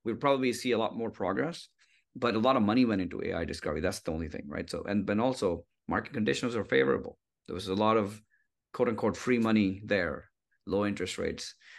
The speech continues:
And so now what's, what's happening is obviously the, the money situation is tightened up. Now investors are actually really saying, "Okay, well, let us evaluate what really are you working on."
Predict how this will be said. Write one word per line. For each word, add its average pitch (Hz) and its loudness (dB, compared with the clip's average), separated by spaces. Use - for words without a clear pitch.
And 98 -4
so 107 4
now 156 6
what's, 147 4
what's 113 0
happening 113 2
is 92 -4
obviously 127 0
the, 107 -6
the 107 -10
money 113 0
situation 104 -4
is 90 -6
tightened - -2
up. - -2
Now 135 4
investors 117 -2
are 104 0
actually 110 -2
really 131 4
saying, 107 0
"Okay, 104 -2
well, 98 -2
let 120 2
us 147 2
evaluate 123 2
what 104 -6
really 127 0
are 107 2
you 117 2
working 98 -4
on." 101 0